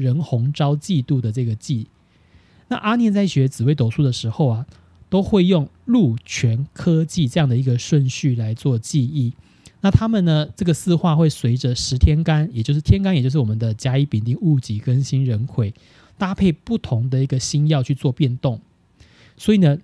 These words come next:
如果我们是从十天干来做变化的话，其实大家聪明的应该就知道，所以它就是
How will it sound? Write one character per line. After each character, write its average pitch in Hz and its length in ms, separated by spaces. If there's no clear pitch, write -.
如 175 160
果 180 120
我 143 40
们 123 140
是 170 60
从 143 200
十 127 200
天 147 180
干 147 140
来 127 100
做 131 120
变 120 220
化 113 200
的 107 100
话， 120 240
其 - 140
实 123 60
大 143 120
家 139 60
聪 160 200
明 139 140
的 117 120
应 113 60
该 123 100
就 123 100
知 120 120
道， 120 220
所 - 160
以 123 40
它 135 120
就 131 160
是 127 160